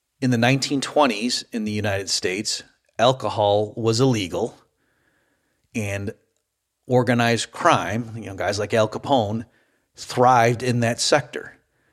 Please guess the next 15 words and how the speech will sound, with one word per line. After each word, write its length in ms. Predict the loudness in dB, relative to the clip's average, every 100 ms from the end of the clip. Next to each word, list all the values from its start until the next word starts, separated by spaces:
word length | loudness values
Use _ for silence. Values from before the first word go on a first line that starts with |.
| _ _ _ _ _ _ _ _ _ _ _
They 260 | -10 -4 -2
were 160 | -2 -2
in 420 | 0 0 -2 -4
the 220 | -6 -2
alcohol 540 | 2 2 2 -2 0 0
trade, 520 | -2 -2 -2 -4 -8 -16 -18
just 380 | -6 -2 -2 0
like 240 | 0 0 -2
today 640 | 2 4 4 4 0 -2
gangs 680 | -6 -2 0 0 -2 -4 -4
are 280 | 0 0 0
in 460 | -2 -2 -4 -6
the 340 | -8 -6 -6 -10 _ _ _ _ _ _ _ _ _ _ _
narcotics 600 | -2 -2 2 2 2 -2
trade. 480 | -6 -4 -6 -8